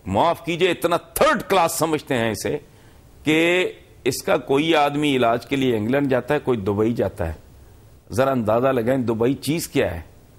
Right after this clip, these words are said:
ये जुमा जुमा आठ दिन की पैदाइश है, खाक उड़ती थी कल तक वहाँ,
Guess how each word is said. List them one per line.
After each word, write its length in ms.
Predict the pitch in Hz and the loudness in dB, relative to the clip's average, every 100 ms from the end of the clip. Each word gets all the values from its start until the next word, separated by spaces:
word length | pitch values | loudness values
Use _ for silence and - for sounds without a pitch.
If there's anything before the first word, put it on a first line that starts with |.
| - - - | -20 -20 -12
ये 100 | - | -8
जुमा 280 | 95 123 139 | -2 0 0
जुमा 260 | 131 139 143 | 0 0 2
आठ 240 | 120 120 | 2 0
दिन 180 | 110 123 | 0 -2
की 140 | 107 | -2
पैदाइश 500 | 104 101 98 107 104 | 0 0 2 0 0
है, 200 | 147 120 - | -2 -4 -6
खाक 360 | - 135 135 | 0 0 0
उड़ती 240 | 127 123 127 | -4 -2 -4
थी 120 | 120 | -4
कल 160 | 110 107 | -2 -2
तक 200 | 104 92 | -2 -4
वहाँ, 260 | 85 78 | -4 -6